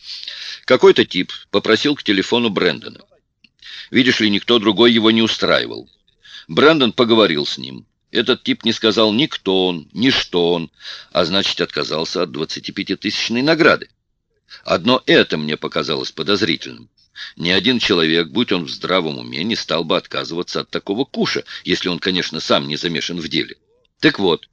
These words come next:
он сообщил Брэндону адрес квартиры Пирелли и сказал, что полиция найдёт там пистолет под диваном и другие улики, которые достаточно чётко покажут, что похищение Дедрика совершил хозяин квартиры.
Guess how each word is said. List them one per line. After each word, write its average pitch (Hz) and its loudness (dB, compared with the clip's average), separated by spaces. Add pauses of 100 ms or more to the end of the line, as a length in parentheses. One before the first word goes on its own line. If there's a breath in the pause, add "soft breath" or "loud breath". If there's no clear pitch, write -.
(280 loud breath)
он 208 4
сообщил 139 2
Брэндону 110 2
адрес 87 0
квартиры 135 -2
Пирелли 170 4
и 90 0
сказал, 107 2
что - -2
полиция 131 2
найдёт 95 0
там 78 -6
пистолет 107 0
под 87 -4
диваном 78 -6 (500 loud breath)
и 247 0
другие 131 4
улики, 117 -2
которые 117 2
достаточно 107 0
чётко - -2
покажут, 180 -4
что - -2
похищение 92 -4
Дедрика 113 0 (280 loud breath)
совершил 139 4
хозяин 147 4
квартиры. 78 -2